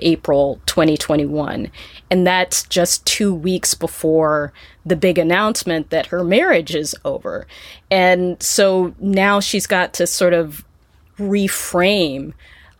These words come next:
how she interacts with the public around her philanthropy. I was looking for all of the clips of Mackenzie Scott talking to the Today Show or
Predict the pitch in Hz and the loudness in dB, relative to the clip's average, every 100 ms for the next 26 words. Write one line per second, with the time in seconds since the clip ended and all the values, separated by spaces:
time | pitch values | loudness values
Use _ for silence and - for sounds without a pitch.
0 | - - 185 190 185 180 180 - 180 170 | -10 -4 0 2 4 4 2 0 -2 0
1 | 185 - 165 165 - 165 151 - 175 175 | -2 0 0 0 -2 -8 -8 -2 0 2
2 | 156 147 - 170 156 160 156 156 151 - | 0 -2 -6 -4 -2 0 -2 -6 -8 -8
3 | 156 170 180 - - - - _ - - | -4 -2 -2 -6 -14 -14 -18 _ -20 -20
4 | - - _ 190 226 233 - 214 208 190 | -20 -20 _ 0 2 2 0 -2 0 -2
5 | - - 170 170 175 - 170 180 180 175 | -4 -2 2 2 0 0 2 4 2 0
6 | - 175 170 165 - - 185 180 - 175 | -2 -2 -2 -2 -4 0 2 2 0 2
7 | 165 160 160 - 180 180 170 - - 170 | 2 0 -2 -2 -2 -2 -4 -4 0 2
8 | 175 - - 165 165 170 170 - 170 165 | 2 -2 -2 -2 0 -2 -2 -2 0 0
9 | 165 160 165 - 175 165 170 - 170 170 | -2 -2 -6 -4 0 0 0 0 2 4
10 | 170 165 170 165 160 160 156 156 151 156 | 4 4 2 2 2 2 2 2 0 -4